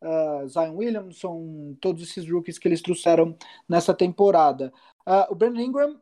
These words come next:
eu acho, eu sempre gostei muito dele, realmente faltava essa sequência de jogos, são só quatro jogos, mas ele realmente parece muito mais forte fisicamente, aceitando mais o contato, é, melhorou muito os arremessos, é, a porcentagem dos arremessos de três pontos,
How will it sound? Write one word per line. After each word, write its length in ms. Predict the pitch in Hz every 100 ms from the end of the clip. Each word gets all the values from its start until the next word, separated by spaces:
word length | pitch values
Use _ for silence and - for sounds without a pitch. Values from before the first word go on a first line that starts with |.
| -
eu 180 | 226
acho, 320 | 214 233 247 247
eu 140 | 220
sempre 260 | 254 247 262
gostei 300 | 247 247 233
muito 240 | 247 240
dele, 260 | 196 220 226
realmente 320 | 247 240 -
faltava 420 | 247 226 247 262
essa 140 | 254
sequência 540 | 233 226 - 226 233 226
de 80 | 196
jogos, 400 | 202 226 226 -
são 100 | 226
só 220 | - 254
quatro 260 | 277 269
jogos, 300 | 208 202 214
mas 160 | 220 208
ele 100 | 233
realmente 340 | 240 240 254
parece 600 | - 262 208 226 226 262 _ _ _ _ -
muito 240 | 226 277
mais 200 | 262 233
forte 500 | - 226 247 - 269 254
fisicamente, 560 | 220 220 202 202 226 220
aceitando 480 | - 202 233 262
mais 180 | 247 226
o 60 | 220
contato, 640 | 196 170 185 214 220 240 _ _ -
é, 160 | 196 202
melhorou 320 | 226 240 262
muito 640 | 277 247 285 320 - 226 - _ -
os 140 | 196
arremessos, 920 | 226 220 214 226 226 226 214 190 - -
é, 280 | 190 180
a 120 | 175 175
porcentagem 540 | 202 208 196 208 202
dos 140 | 180
arremessos 520 | 208 202 202 196 - 175
de 100 | 233
três 300 | 233 233 -
pontos, 640 | 208 233 277 240 -